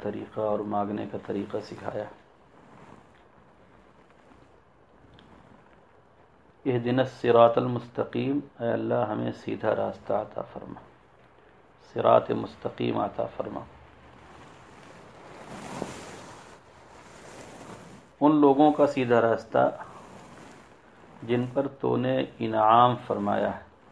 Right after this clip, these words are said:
صراط الذین انعمت علیہم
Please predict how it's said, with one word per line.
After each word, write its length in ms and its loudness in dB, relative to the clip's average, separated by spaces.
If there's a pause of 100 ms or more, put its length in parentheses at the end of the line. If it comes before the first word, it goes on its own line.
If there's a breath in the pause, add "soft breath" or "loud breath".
(2000)
صراط 400 2
الذین 560 -4
انعمت 560 -4
علیہم 560 -8